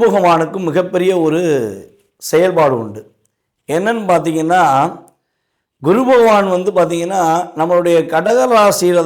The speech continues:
தான் வலிமை அடைகிறார், அதாவது உச்சம் அடைகிறார் என்று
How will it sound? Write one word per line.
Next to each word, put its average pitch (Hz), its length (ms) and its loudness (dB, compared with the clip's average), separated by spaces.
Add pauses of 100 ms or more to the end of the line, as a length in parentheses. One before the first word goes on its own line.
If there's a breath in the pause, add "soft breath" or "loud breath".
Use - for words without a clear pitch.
தான் 185 200 0 (600)
வலிமை 240 520 2
அடைகிறார், 151 480 0
அதாவது 165 240 2 (100)
உச்சம் 226 480 -2
அடைகிறார் 160 500 2
என்று 143 160 -8